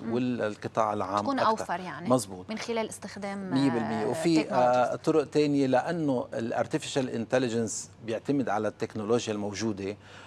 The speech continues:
Speaker 2: آه، ممكن، آه، نخفف من الستاف. يعني بدل ما يكون ال-، ال-، ال-، الستاف موجودين بالمستشفى، فينا مثل تيلي ميديسن،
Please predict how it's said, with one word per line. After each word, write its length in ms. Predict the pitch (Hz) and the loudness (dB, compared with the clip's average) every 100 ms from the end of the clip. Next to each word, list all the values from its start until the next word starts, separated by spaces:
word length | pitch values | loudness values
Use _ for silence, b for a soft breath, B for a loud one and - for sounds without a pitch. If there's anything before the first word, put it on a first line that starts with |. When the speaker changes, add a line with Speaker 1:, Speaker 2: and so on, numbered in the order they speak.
| B | B
Speaker 2:
آه، 160 | 110 107 | 2 4
ممكن، 480 | 127 151 143 135 123 B B - | 4 2 2 0 0 B B -2
آه، 280 | 110 110 117 | 2 2 0
نخفف 640 | 113 165 170 - 156 131 | 2 2 2 -2 -6 -2
من 260 | 131 135 - | 0 0 -2
الستاف. 540 | 117 110 - 127 95 - - B B | -6 -4 0 6 6 4 -12 B B
يعني 300 | - 113 117 | 0 0 2
بدل 280 | 117 127 131 | 2 4 4
ما 120 | 123 | 2
يكون 240 | 117 139 135 | 0 0 2
ال-، 240 | 123 113 | 2 -2
ال-، 0 | |
ال-، 840 | - 113 110 107 104 104 101 101 | -4 -4 0 0 0 0 -2 -4
الستاف 340 | 101 - 135 120 | -4 0 0 2
موجودين 360 | 110 104 131 | -4 0 2
بالمستشفى، 560 | 123 123 - 131 - 127 | 4 0 0 -4 0 -2
فينا 440 | - 139 131 127 - | 0 0 0 -2 -4
مثل 240 | 123 127 | -6 -6
تيلي 240 | - 127 120 | 0 2 4
ميديسن، 460 | 127 123 - 101 | 2 2 -2 -6